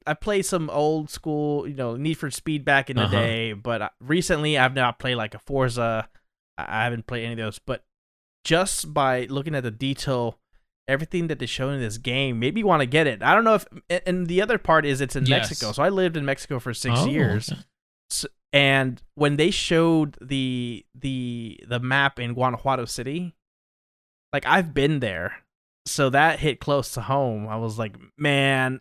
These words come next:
Speaker 1: I just wanna get the game
Speaker 2: To go
Speaker 1: just
Speaker 2: back.
Speaker 1: to kinda experience that."
Speaker 2: Okay.
Speaker 1: Yeah, just to experience
Speaker 2: Okay.
Speaker 1: that.
Speaker 2: No, that's awesome, 'cause I saw, there was something they were showing the, um, a creek or a lake or something, and they're showing the stream, and they're like, "Hey,
Speaker 1: Yep.
Speaker 2: here's the stream,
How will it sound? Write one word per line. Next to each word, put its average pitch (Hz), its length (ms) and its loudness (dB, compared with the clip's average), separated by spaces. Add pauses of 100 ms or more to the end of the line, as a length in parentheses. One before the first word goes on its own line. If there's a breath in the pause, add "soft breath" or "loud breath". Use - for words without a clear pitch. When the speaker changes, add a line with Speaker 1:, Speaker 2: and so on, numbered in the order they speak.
(100)
Speaker 1:
I 175 140 6
just 170 260 0
wanna 143 220 4
get 120 200 -2
the - 60 -8
game 123 300 0
Speaker 2:
To 131 60 2
go 113 140 2
Speaker 1:
just 110 160 4
Speaker 2:
back. 113 220 2
Speaker 1:
to 90 40 -4
kinda 127 200 0
experience 110 640 -8
that." 104 260 -2
Speaker 2:
Okay. 101 220 -2 (220)
Speaker 1:
Yeah, 120 220 0
just 143 280 -4
to 165 60 -2
experience 110 560 -2
Speaker 2:
Okay. 104 220 0
Speaker 1:
that. 110 120 -4 (540)
Speaker 2:
No, 139 280 2
that's 120 240 -2
awesome, 143 340 2
'cause 123 160 2
I 139 160 2
saw, 139 600 2 (640 loud breath)
there 143 80 2
was 143 100 2
something 175 300 2
they 151 80 2
were 131 100 4
showing 139 460 2
the, 120 220 2
um, 113 600 -2 (140)
a 123 80 2
creek 143 440 0
or 113 220 0
a 107 140 0
lake 131 320 2
or 127 80 0
something, - 580 -6
and 113 80 -2
they're 120 80 0
showing 147 300 0
the 143 60 2
stream, 131 320 0
and 120 60 2
they're 113 60 2
like, 110 180 0
"Hey, 117 220 0
Speaker 1:
Yep. 113 100 0
Speaker 2:
here's 113 200 0
the - 40 -6
stream, 123 800 0